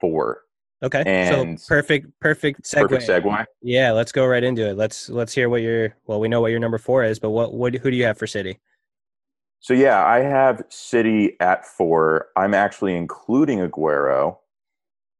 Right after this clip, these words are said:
Speaker 1: and a little bit different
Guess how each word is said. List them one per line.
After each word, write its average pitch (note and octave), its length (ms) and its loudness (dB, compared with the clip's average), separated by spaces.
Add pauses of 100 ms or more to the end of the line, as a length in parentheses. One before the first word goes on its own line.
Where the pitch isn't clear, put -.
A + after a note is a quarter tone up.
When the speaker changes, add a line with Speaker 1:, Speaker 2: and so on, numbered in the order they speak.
(140)
Speaker 1:
and G2+ 580 2 (1500)
a G2+ 80 4
little A2+ 320 4
bit D3 260 0
different A2 460 0